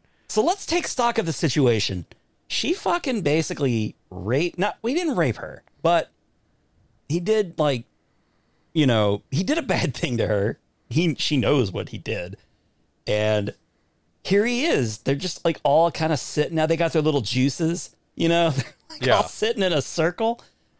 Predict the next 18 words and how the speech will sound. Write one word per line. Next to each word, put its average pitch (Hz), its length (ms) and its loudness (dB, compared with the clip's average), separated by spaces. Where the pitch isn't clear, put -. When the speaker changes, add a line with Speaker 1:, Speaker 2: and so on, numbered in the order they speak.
Speaker 1:
like 127 280 0
crisscross 160 560 0
applesauce 160 800 -2
in 120 80 -2
the 110 80 -2
backyard, 123 800 -2
talking 127 340 -4
it 107 80 -6
up 123 180 -4
like 202 200 -6
kids. 381 600 -2
Like, 117 200 -6
this - 160 -8
is, 175 140 -4
like, 170 180 -2
these 135 180 -4
are 156 60 -4
kids 143 460 -4